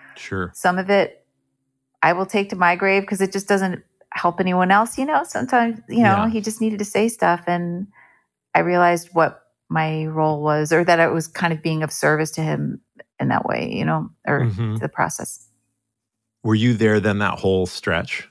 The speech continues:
Speaker 1: Once you went out and he was, he
Speaker 2: Yeah.
Speaker 1: was, they said he was dying, you stayed?
Speaker 2: And my husband
Speaker 1: Or
Speaker 2: did get back the night he died. And I had said, you know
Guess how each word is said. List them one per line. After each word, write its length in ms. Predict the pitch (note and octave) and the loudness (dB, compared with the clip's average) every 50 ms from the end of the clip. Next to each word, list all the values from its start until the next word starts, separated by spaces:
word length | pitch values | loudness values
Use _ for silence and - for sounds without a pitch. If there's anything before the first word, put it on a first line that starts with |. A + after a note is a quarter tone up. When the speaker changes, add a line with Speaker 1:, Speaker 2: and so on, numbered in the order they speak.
| - - - - - - - - | -18 -18 -18 -18 -20 -20 -12 -4
Speaker 1:
Once 240 | G2+ G#2 G2+ F#2+ - | -2 0 0 0 0
you 80 | A2 F#2+ | 0 0
went 140 | F#2 F2+ F#2 | 2 2 2
out 240 | F2 F2+ G2 - - | 2 2 2 0 -2
and 100 | F#2 E2+ | -2 0
he 120 | G2+ F#2 | 2 2
was, 320 | F2+ F2+ E2 - - - - | 2 2 0 -2 -6 -10 -4
he 120 | E3 - | 0 2
Speaker 2:
Yeah. 260 | E3+ E3+ D#3+ D3 D3 | 4 4 4 2 0
Speaker 1:
was, 60 | D#3+ - _ - | -4 -10 _ -16
they 180 | A2+ - - E2+ | -6 -2 -2 -2
said 220 | - - G#2 F#2 | 0 0 0 2
he 60 | F2+ | 2
was 160 | F2 E2+ D2+ - | 0 0 -2 -2
dying, 280 | F#2 F2 F2 F2 E2+ E2+ | -2 0 0 0 0 0
you 100 | F2 E2+ | -2 -2
stayed? 440 | - - - F2 E2+ F2 E2 - - F3 | -2 -4 -4 -4 -2 -2 -4 -4 -4 -2
Speaker 2:
And 80 | F#3 | 0
my 80 | G3 G3 | 0 0
husband 360 | G3+ A3 A#3 G#3+ A3 A#3 G3 | 0 0 -2 0 0 0 2
Speaker 1:
Or 40 | F3 | 2
Speaker 2:
did 140 | F#3+ F#3+ F#3+ | 2 2 2
get 160 | A3 G3+ G#3 | 0 0 2
back 220 | G3+ F3+ F3+ - - | 2 0 0 0 -2
the 80 | F3+ | -2
night 480 | E3+ E3 E3 E3 E3 F3 F3+ - - _ _ _ _ | -2 0 0 0 -2 -2 -4 -8 -10 _ _ _ _
he 160 | - - F3+ | -4 -2 0
died. 460 | E3 D3+ C#3+ C#3+ D3 D3 D#3 D#3+ - - - - | 2 4 4 4 2 0 -2 -4 -6 -6 -2 2
And 80 | F3+ | 2
I 80 | G#3 A3+ | 4 4
had 220 | A#3 B3 A#3+ B3 | 4 2 0 -2
said, 320 | - - G#3+ G#3 G#3 G3 G3 | 0 2 2 2 2 2 -2
you 60 | F#3 | -2
know 320 | F3+ F3+ F3 F3 F3 - | 0 2 2 2 0 -2